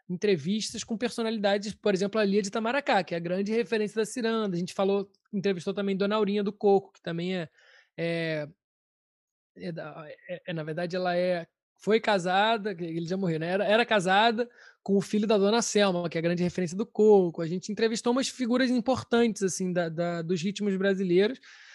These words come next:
pra fundamentar o trabalho que faz essa mistura dos Beatles com os ritmos brasileiros. Mas a gente dá muita brasilidade mesmo, mas sem perder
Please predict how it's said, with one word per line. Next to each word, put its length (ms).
pra 180
fundamentar 600
o 60
trabalho 420
que 100
faz 240
essa 160
mistura 480
dos 180
Beatles 380
com 140
os 100
ritmos 260
brasileiros. 560
Mas 200
a 20
gente 220
dá 160
muita 240
brasilidade 800
mesmo, 680
mas 220
sem 180
perder 760